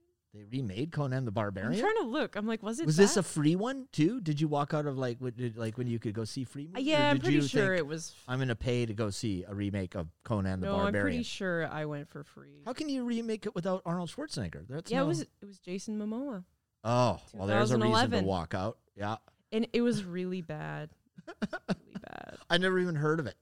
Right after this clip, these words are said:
Speaker 2: <laughs>
Speaker 1: I didn't know that
Speaker 2: Yeah.
Speaker 1: they made it.
Speaker 2: <laughs>
Speaker 1: Um,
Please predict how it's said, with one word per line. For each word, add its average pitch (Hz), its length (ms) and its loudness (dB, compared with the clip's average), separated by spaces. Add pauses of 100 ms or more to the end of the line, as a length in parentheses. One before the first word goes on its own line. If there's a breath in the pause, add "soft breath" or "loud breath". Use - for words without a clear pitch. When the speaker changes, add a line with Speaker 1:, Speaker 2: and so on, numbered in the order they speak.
Speaker 2:
<laughs> - 140 -12
Speaker 1:
I - 60 2
didn't 349 180 12
know 165 140 10
that 180 100 6
Speaker 2:
Yeah. 247 60 6
Speaker 1:
they 160 80 6
made 135 240 2
it. - 220 -2
Speaker 2:
<laughs> - 680 -16
Speaker 1:
Um, 107 600 -2